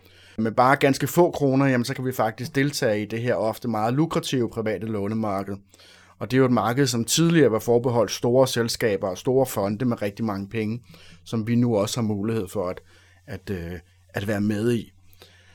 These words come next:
Afkastet for crowdlending, det har hidtil været ganske flot, øh, for mig. Øh, en ganske høj procentsats,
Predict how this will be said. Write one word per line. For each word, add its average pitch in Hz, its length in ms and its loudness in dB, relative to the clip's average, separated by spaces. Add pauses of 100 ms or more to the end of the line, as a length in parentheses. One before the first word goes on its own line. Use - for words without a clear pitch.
(380)
Afkastet 156 520 8
for 123 100 -2
crowdlending, 135 560 2
det 147 120 4
har 107 400 2
hidtil 170 540 4
været 104 240 2
ganske 139 280 0
flot, 143 380 0
øh, 143 200 2
for 131 120 -2
mig. 120 320 0 (160)
Øh, 117 140 -2
en 107 80 -4
ganske 139 280 0
høj 156 220 6
procentsats, 156 760 -2